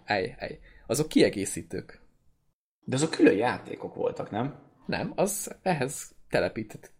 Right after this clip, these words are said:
Speaker 1: ilyen kiegészítő
Speaker 2: Azt vágom,
Speaker 1: csomag.
Speaker 2: hogy ehhez kellett telepíteni, de hát az teljesen
Speaker 1: Hát az
Speaker 2: külön jelent meg, ilyen, meg nem D L C-ként hivatkoztak rá soha.
Speaker 1: Hát nem, mert a,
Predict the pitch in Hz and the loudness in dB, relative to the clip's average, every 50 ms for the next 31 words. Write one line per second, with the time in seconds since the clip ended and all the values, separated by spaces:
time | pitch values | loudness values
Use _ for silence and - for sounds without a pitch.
0 | _ - - 123 - 143 - - - - - - - - - - - - 147 170 | _ -8 -6 -6 -6 -8 -8 -6 -6 -6 -6 -6 -10 -8 0 2 4 4 6 4
1 | 190 190 - 107 101 101 98 101 98 101 95 - - 101 95 95 90 - 104 95 | 4 4 2 0 0 2 2 2 2 2 0 0 0 -2 -2 -2 -2 -2 -2 -2
2 | 95 95 - 95 95 - 104 101 104 98 107 101 117 117 113 - 123 - - 135 | 0 0 -2 -4 -4 -2 -2 -2 0 0 0 0 0 -2 -4 -2 -4 0 4 6
3 | 123 123 120 - 135 127 104 135 127 123 123 123 123 123 120 127 135 117 104 92 | 6 6 6 2 -2 -2 -2 0 2 4 4 4 2 0 0 0 -2 0 0 0
4 | 90 98 101 107 - - 117 117 113 135 139 120 - 90 82 85 85 - - 87 | -2 -2 -2 -2 -4 -2 -2 0 2 2 0 0 0 0 0 0 0 -2 -4 -4
5 | - - 87 90 87 - - 95 85 - - - - - - 95 - - 95 95 | -4 -4 -4 -6 -4 -2 -2 -2 -2 -2 -4 -6 -4 -2 -2 -4 -2 0 -2 0
6 | - - 113 - - 101 110 - - - - - 156 - - 147 127 123 135 135 | 0 0 -2 -2 -2 -4 -6 -10 -14 -18 -12 -12 -8 -2 -2 0 0 2 0 2
7 | 135 131 123 - | 0 0 -2 -4